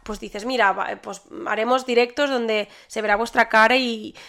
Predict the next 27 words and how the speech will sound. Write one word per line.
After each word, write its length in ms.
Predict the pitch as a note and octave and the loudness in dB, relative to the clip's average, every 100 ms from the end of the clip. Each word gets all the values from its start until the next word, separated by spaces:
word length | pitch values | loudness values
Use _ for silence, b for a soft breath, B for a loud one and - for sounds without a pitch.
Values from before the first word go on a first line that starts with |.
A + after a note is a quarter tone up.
| B | B
y 180 | A3+ A#3 | -8 -4
habléis 380 | - G#3+ A3 A3 | 0 0 0 -2
entre 200 | B3+ B3 | 0 0
vosotros", 480 | G#3+ A3 A3+ G#3 G3+ | 0 -2 -2 -2 -2
o 100 | G#3 | 4
no, 420 | A#3+ C4 G#3+ - | 8 8 8 2
que 120 | G#3+ | -8
prefieres 600 | - - A3 - B3 C4 | -12 -4 -4 -2 -2 -2
que 100 | B3+ | -4
sea 200 | A#3 A#3+ | -2 2
más 180 | A#3 A3 | 2 2
bien 320 | A3 B3 B3+ | 0 -2 -2
tú 260 | B3 B3 B3+ | -4 2 6
hablando 640 | G#3+ G#3+ A#3+ B3 C4+ D4 B B B | 6 6 4 4 2 2 B B B
y 120 | A3+ | -6
ellos 240 | A3 B3+ | -4 -4
escribiendo. 840 | C4+ - A3+ G#3+ A3 A#3 A#3 G#3+ - b b - | -4 -6 -8 -8 -4 -4 -4 -8 -14 b b -10
Tú 120 | D4 | 0
tienes 320 | F4+ F#4 - | 4 4 2
que 200 | - A#3 | 4 4
divertirte 560 | A#3 A3 G#3 D4 D4+ F4+ | 6 4 4 2 4 2
y 60 | |
probar 720 | B3+ A3 G3+ B3 C4 A#3+ D#4 - | 2 2 8 10 10 10 4 -10
y 100 | A#3+ | -12
crear 340 | - A3 A#3 - | -6 0 2 0
esos 220 | B3 D#4 | -6 -4
espacios 680 | D#4 - A3+ G3+ A3+ C4 | -6 -2 -2 -2 -4 -8